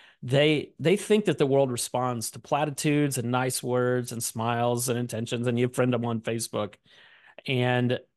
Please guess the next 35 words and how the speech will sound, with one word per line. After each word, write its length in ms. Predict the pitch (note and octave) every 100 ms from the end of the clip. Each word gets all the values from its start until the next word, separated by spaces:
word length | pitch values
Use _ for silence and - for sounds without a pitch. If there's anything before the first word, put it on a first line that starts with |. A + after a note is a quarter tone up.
| _ -
you 160 | C3
know 140 | C#3+ D3
what? 280 | E3+ F3+
Netanyahu, 800 | B2+ C#3+ B2+ C3 C#3 D3+ D#3 D#3+
Israel, 540 | C3+ B2+ B2+ C3+ C#3+ -
i-, 160 | C3+ -
is 280 | C#3+ D3 C3
the 160 | B2
Israel 260 | C#3+ C#3+ A#2
War 240 | A#2+ D3
Cabinet, 480 | C#3 D3 D3 C#3+ - _ _ _ -
uh, 160 | B2 A2+
the 140 | A2
I 100 | C3
D 160 | C#3 C#3
F, 160 | C#3
they've 180 | C#3 C3
got 220 | C3+ A#2+
it 60 | A2
right. 360 | A2+ G#2+ F#2+ _ _ _ _ _ _ _ _ _ D#3+
Hamas 360 | D3 D#3+ -
responds 760 | D3 C3+ - B2 A#2+ B2 - -
to 140 | C3+
one 300 | A2+ A#2 A2+
thing, 240 | A2 G2+
the 120 | G#2 G2+
terrorists 420 | - F#3 F#3+ D3+
respond 320 | C3 B2+ A#2
to 80 | A2+
one 220 | A#2 A2
thing, 200 | A2+ G#2+
and 80 | G#2+
that 140 | G#2
is 80 | G#2
strength. 680 | - - A#2 G#2+ E2+ -